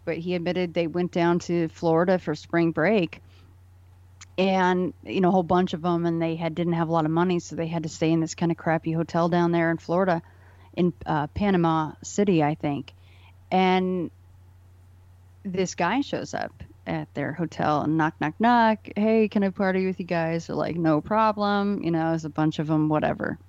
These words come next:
More the merrier. And the guy's just weird. Like, he just gives off this weird vibe. And Nick, my interviewee, says that during the very first night,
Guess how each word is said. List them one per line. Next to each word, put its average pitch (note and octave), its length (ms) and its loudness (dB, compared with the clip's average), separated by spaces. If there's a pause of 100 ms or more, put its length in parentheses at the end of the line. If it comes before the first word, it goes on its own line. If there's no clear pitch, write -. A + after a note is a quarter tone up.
(180)
More F3 220 4
the E3 60 2
merrier. D3 500 0 (640)
And F3 460 0
the E3+ 60 -4
guy's G#3+ 340 -2
just F3 200 -4
weird. F3 520 -2 (220)
Like, E3 300 -4
he F3+ 120 -4
just - 340 -8
gives D#3+ 240 0
off D3+ 220 0
this D#3+ 240 -6
weird C#3+ 220 -6
vibe. F#3 460 0 (760)
And D#3+ 560 0 (420)
Nick, F#3 440 2
my E3+ 180 2
interviewee, F3 680 0
says D#3+ 400 0
that D3+ 300 0 (720)
during F3+ 520 2
the E3 160 -4
very E3 240 0
first C4+ 280 -2
night, E3 320 0